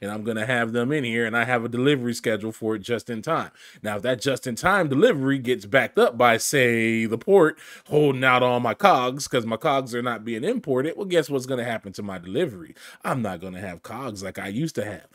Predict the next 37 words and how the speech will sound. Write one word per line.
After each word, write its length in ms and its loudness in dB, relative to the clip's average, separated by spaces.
and 100 -10
it's 80 -10
gonna 200 -8
slow 260 -2
them 180 -8
down. 300 -4
And 100 -10
then 320 -2
now 300 -2
I 80 0
can't 280 -8
get 200 -6
the 60 -8
cogs 360 -6
in 140 -6
like 160 -10
I 80 -8
normally 400 0
can, 320 -8
so 160 -4
now 340 0
my 180 -4
orders 420 0
are 40 -6
getting 260 -8
pushed 340 -8
out. 280 2
I 80 -2
don't 140 -2
have 200 -6
as 120 -12
much 180 -8
supply. 540 4
My 180 -6
business 540 -4
is 160 -4
impacted. 720 0